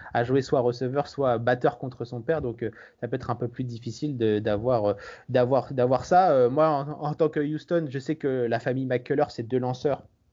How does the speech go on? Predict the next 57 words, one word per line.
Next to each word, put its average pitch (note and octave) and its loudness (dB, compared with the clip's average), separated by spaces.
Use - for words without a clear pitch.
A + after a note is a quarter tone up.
Père B2 0
et, A#2+ -4
père B2 -4
et B2 -2
fils. D#3 -8
Donc, B2+ -6
euh, G#2+ 0
d'ailleurs, B2+ 6
le A#2+ 4
père C3+ 0
qui - -6
a A2+ -2
joué B2 -4
pour, A2+ -4
euh, G#2 -2
les A2 -2
Yankees, A2 -4
il A2+ -8
me G#2 -4
semble, D3+ -2
donc G#2 -10
Lance A2+ -6
McCullers A2+ -4
qui A2+ -8
joue A#2 -6
pour A#2 -2
les G2+ -2
Astros. C#3 -4
Mais A#2+ -2
c'est C#3+ 4
vrai F3 6
que F3 -10
c'est D3 2
assez, E3+ 4
assez E3+ 2
par-, F3+ -2
assez F3+ 0
marrant F3+ 0
de G3 -2
voir D#3+ -2
qu'il C#3 -8
y B2+ -10
a - -20
pas F3+ 0
énormément D#3+ -6
de, A#2 -4
de C3+ -2
duo C3+ 2
père-fils, E3+ -6
euh, C3 -4
lanceur. B2+ -4
C'est A#2 -8
une C3 -10
petite F3 -6
particularité B2+ -4
assez B2+ -4
marrante. F#2 -12